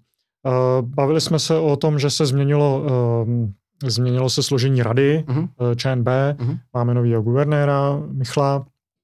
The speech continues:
Speaker 1: A ty jsi komentoval, když jsme se teďka předtím bavili, že, eh, že ti přijde zajímavý, že jak se to celý změnilo, tak, eh,
Speaker 2: Mhm.
Speaker 1: už, eh, se změnil i trend jako zvyšování sazeb.
Speaker 2: Mhm.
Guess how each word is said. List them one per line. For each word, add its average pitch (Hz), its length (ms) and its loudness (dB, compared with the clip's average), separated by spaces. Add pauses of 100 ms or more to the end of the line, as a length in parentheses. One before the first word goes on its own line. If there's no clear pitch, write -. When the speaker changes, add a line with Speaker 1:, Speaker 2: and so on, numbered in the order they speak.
(720)
Speaker 1:
A 151 80 2
ty 151 100 -2
jsi 196 100 2
komentoval, 156 500 2
když 131 160 -4
jsme 147 120 -2
se 143 80 0
teďka 135 180 -2
předtím 135 280 -4
bavili, 127 280 2
že, 131 80 2 (460)
eh, 123 680 0 (400)
že 131 80 0
ti 143 100 0
přijde 135 260 0
zajímavý, 127 300 0
že 127 100 2
jak 123 140 0
se 135 80 -2
to 123 100 -2
celý 127 200 -2
změnilo, 120 460 0 (320)
tak, 123 220 -2
eh, 147 40 2 (360)
Speaker 2:
Mhm. 139 100 -2
Speaker 1:
už, - 300 -2
eh, 131 560 0 (300)
se 139 120 -2
změnil 147 360 2
i 160 80 -2
trend 131 400 0 (100)
jako 127 200 -2
zvyšování 123 540 0
sazeb. 110 300 -2
Speaker 2:
Mhm. 131 160 -2